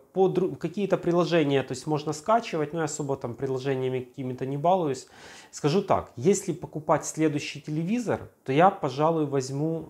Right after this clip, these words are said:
наверное, тот же самый Kiwi, э, чем какой-то, ну, и неважно, может, не Kiwi, может, там какой-то, ну, не такой, со, со слабым брендом, но потому что сильно большая разница с тем же Samsung, Sony, L G я смотрел еще,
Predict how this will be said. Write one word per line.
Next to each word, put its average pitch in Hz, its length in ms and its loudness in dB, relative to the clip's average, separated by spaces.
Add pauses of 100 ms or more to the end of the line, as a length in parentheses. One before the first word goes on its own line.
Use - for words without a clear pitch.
наверное, 139 400 0
тот 131 160 -10
же 123 140 -6
самый 139 340 2
Kiwi, 160 640 0 (460)
э, 113 400 2
чем 160 360 2
какой-то, 143 400 -2
ну, 214 120 2
и 160 100 2
неважно, 110 520 2
может, 147 300 -2
не 156 100 0
Kiwi, 156 340 0
может, 117 260 -4 (100)
там 117 140 -2
какой-то, 170 460 -4
ну, 127 140 0
не 117 120 -2
такой, 110 340 -4
со, - 400 -8
со - 380 -6
слабым 135 480 2
брендом, 170 520 2 (460)
но 151 360 2
потому 147 260 -2
что 143 160 -10
сильно 160 340 -4
большая 135 500 0
разница 98 460 2
с - 80 -14
тем 123 180 -6
же 104 120 -12
Samsung, 180 500 -6 (140)
Sony, 165 500 -2
L 117 160 0
G 180 240 -4
я 160 120 0
смотрел 131 480 -4
еще, 107 340 -8